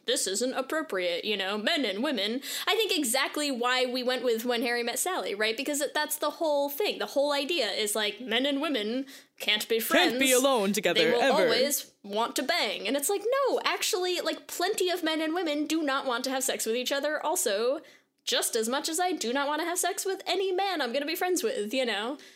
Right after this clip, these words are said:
Speaker 2: I think it would also be interesting to see what the dynamic is in a relationship where one of the partners is bisexual.
Speaker 1: Mm.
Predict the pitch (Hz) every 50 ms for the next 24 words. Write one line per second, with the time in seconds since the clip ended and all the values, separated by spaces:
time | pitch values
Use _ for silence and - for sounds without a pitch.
0 | - _ _ _ _ _ - 233 220 269 285 339 370 339 240 208 233 - 262 247
1 | 208 208 - 214 - - 208 196 202 202 - - - 202 202 208 196 185 - 202
2 | 180 175 175 175 175 180 185 185 180 - 185 175 170 170 170 160 - - _ _
3 | _ _ _ _ _ - - 240 240 233 220 208 202 202 202 214 214 208 226 196
4 | 190 - 185 180 180 190 185 185 180 180 180 180 180 180 170 - _ _ _ _
5 | _ _ _ - 202 208 208 196 180 196 - 202 180 196 190 185 185 175 180 180
6 | 180 190 185 - - 285 294 320 349 370 381 - - 226 220 220 214 208 190 180